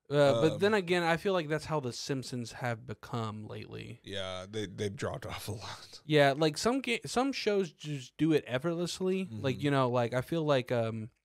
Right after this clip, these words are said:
Speaker 1: South Park is the best testament to that.
Speaker 2: Mm-hmm. 'Cause there's
Speaker 1: But
Speaker 2: always new material.
Speaker 1: Yeah,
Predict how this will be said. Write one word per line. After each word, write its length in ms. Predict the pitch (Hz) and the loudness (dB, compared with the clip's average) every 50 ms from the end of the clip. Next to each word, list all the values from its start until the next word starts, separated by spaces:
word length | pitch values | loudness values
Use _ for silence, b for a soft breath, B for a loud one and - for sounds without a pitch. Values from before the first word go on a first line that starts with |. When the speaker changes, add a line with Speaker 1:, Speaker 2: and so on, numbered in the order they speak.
| _ _ _ _ - _ _ _ _ _ _ 127 | _ _ _ _ -20 _ _ _ _ _ _ -8
Speaker 1:
South 340 | - - 156 151 151 151 - | 2 6 6 6 6 6 4
Park 160 | 160 156 147 | 2 2 2
is 120 | 143 131 - | -2 -4 -2
the 60 | 147 | -2
best 220 | 147 151 147 - | 0 0 0 -2
testament 400 | 151 147 139 - 165 160 160 156 | -4 -4 -4 -4 -6 -6 -4 -4
to 60 | 170 165 | -2 -2
that. 240 | 170 175 175 170 120 | -2 -2 -2 -2 -4
Speaker 2:
Mm-hmm. 280 | 120 107 107 104 107 104 101 B B B B - | -4 -4 -4 -6 -6 -8 -8 B B B B 0
'Cause 100 | - 143 | 6 8
there's 160 | 151 147 139 | 8 10 8
Speaker 1:
But 60 | 131 | 8
Speaker 2:
always 240 | 123 127 127 120 107 120 | 6 4 4 2 2 0
new 80 | 117 | -2
material. 640 | 107 104 - - 113 113 113 101 98 95 101 107 - _ - | -2 -2 -4 -4 -4 -2 -2 -2 -4 -6 -10 -14 -16 _ 0
Speaker 1:
Yeah, 240 | 139 131 123 107 | 2 2 2 2